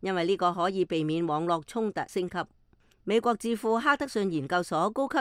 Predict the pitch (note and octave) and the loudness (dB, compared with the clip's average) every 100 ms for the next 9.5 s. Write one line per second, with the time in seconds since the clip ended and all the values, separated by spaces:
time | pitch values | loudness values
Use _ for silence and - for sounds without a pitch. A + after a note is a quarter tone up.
0 | F3+ C#3 B2+ D3+ C#3 B2 A2 - _ _ | -2 -6 -4 -6 -4 -8 -8 -16 _ _
1 | - F3 E3+ F3 D4 B3 G#3+ F3+ F3 F#3+ | -6 -2 0 0 -2 0 -2 -2 0 0
2 | F#3+ - C#4+ A3+ D3+ D#3 B3+ A#3 - D3 | 0 -2 -2 0 -2 0 -2 -2 -2 -4
3 | G3 B3+ G3 F#3 - D#3+ E3 D3+ D3+ E3 | -4 -6 -2 -4 -2 -2 0 0 -2 -4
4 | E3+ E3+ E3+ E3+ - G3+ - B2+ D3+ G#3+ | -4 -4 -2 -2 -2 -4 -4 -6 -2 0
5 | G3+ D#3+ C3+ - - E3 - A3+ D#3+ D3 | 0 0 0 -2 -4 -4 0 0 0 -4
6 | B2 A#2+ _ _ _ _ - D4+ E4 C#4+ | -8 -10 _ _ _ _ -4 -2 0 0
7 | C4+ A3 C#4+ C4 G#3 F#3+ G#3 D#3+ E3+ C4 | 0 0 0 0 2 0 0 -2 0 0
8 | G3+ C#3 D#3+ E3 F3+ F3 E3+ D3 C#3 C3+ | 0 -2 -4 -2 -2 -2 -2 -4 -4 -4
9 | D3+ C3 C#3 A#2 | -6 -6 -8 -8